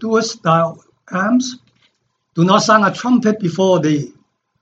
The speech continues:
as the hypocrites do in the synagogues and in the streets, that they may have glory of men.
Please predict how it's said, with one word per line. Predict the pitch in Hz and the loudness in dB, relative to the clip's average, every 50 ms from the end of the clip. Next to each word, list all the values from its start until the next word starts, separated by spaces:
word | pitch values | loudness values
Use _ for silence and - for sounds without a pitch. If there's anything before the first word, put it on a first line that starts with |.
| _ _ _ - | _ _ _ -4
as | 160 156 156 | -4 -4 -2
the | - 156 | 0 -2
hypocrites | 156 151 240 - - 208 - - 208 208 - - - | 0 0 0 0 -2 -2 0 2 2 2 2 0 -2
do | - 220 208 208 | 0 2 2 4
in | 196 180 170 | 4 4 2
the | 160 156 | 2 0
synagogues | 156 - 214 208 190 185 165 160 165 170 170 - - - - | 0 0 0 2 2 2 2 2 0 0 0 -2 -6 -6 -4
and | 160 156 156 | -2 0 0
in | 156 | 0
the | 151 151 143 | 0 -2 -4
streets, | 143 - - 196 175 - - - - - - - _ _ _ _ _ _ _ _ _ _ _ _ _ | -4 -4 -2 -2 -2 -2 -4 -12 -18 -20 -20 -20 _ _ _ _ _ _ _ _ _ _ _ _ _
that | - 196 214 208 | -2 -2 0 2
they | 208 202 | 2 2
may | 185 180 185 180 | 2 2 4 4
have | 165 175 170 - | 4 2 2 0
glory | - - 165 170 202 214 214 220 220 220 220 | -2 0 2 4 4 6 6 4 4 4 4
of | 214 185 170 - 175 | 2 0 0 -2 -2
men. | 175 190 196 220 254 262 254 262 - - | 0 2 2 2 0 0 -2 -4 -6 -10